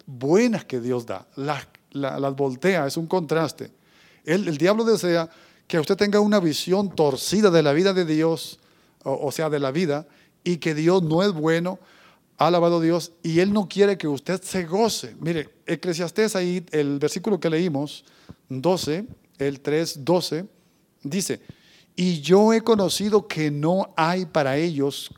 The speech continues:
cosa mejor que alegrarse y hacer bien en su vida". Trece,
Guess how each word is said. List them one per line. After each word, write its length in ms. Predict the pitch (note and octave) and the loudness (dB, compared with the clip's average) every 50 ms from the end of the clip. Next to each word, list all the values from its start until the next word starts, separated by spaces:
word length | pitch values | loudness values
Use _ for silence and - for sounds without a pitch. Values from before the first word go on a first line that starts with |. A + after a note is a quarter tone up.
| _ - | _ -6
cosa 340 | - D3+ F3 E3 - F#3 | -2 0 0 0 0 -4
mejor 600 | F3+ D#3+ C#3 A#2+ - - - D3 E3 F#3 G3 G3 F#3+ | -4 -4 -6 -8 -8 -6 -2 2 2 2 2 0 -2
que 280 | - E3+ F3+ F#3+ G3 - | -2 -2 0 -2 -2 -2
alegrarse 960 | C#3+ C#3 C3+ C3 B2+ A#2+ A2+ C3+ C#3 E3 G3 G#3+ G3+ - - E3 F3 F#3+ G#3+ _ _ _ _ _ - | -4 -4 -4 -4 -6 -4 -4 -2 -2 0 0 -2 -2 -4 -6 -6 -6 -6 -8 _ _ _ _ _ -6
y 140 | D#3 D3 | -4 -2
hacer 340 | C#3 B2+ - - E3 F3+ F3 | -2 -2 -4 -2 -2 -2 -2
bien 380 | D#3+ D3 D3+ D#3 E3 E3 E3+ - - | -2 -4 -2 -2 -2 -2 -2 -6 -8
en 120 | D#3 D#3 | -8 -6
su 160 | - - D#3 D3+ | -6 -8 -6 -4
vida". 360 | F3 G#3 G#3+ D#3+ C3+ B2 - _ _ _ _ _ _ _ _ _ - | -2 -2 -2 -2 -4 -8 -10 _ _ _ _ _ _ _ _ _ -6
Trece, 440 | - F#3 G#3 G3 - - D#3+ F3 | -2 0 0 0 0 -4 -8 -8